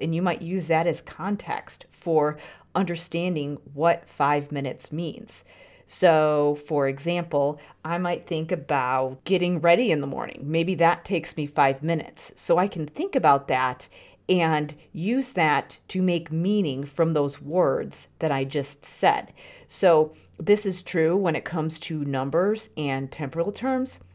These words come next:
It's also true when it comes to letters.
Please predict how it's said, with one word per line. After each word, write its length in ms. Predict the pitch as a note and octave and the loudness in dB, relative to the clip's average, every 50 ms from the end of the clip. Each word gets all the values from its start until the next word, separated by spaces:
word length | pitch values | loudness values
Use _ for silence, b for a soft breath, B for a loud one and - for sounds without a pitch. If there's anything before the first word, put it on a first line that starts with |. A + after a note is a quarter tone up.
| _ _ - | _ _ -4
It's 140 | - A#3 - | -4 0 2
also 300 | D4+ D#4 F4+ - C4 A3 | 2 2 2 4 2 2
true 280 | - - - E3+ G3+ A3+ | 2 0 0 0 2 2
when 160 | A#3+ A#3+ A3+ | 2 2 0
it 240 | G#3+ G3 - - _ _ _ | 0 -2 -4 -8 _ _ _
comes 340 | - - E3 E3 F#3+ F#3+ F#3+ | -8 -6 -2 -2 -2 -2 -4
to 120 | - A3 G3 | -4 -4 -2
letters. 580 | G3 A3 C4+ C#4 F#3+ - - - - - - | 2 2 2 2 2 0 -4 -8 -12 -16 -18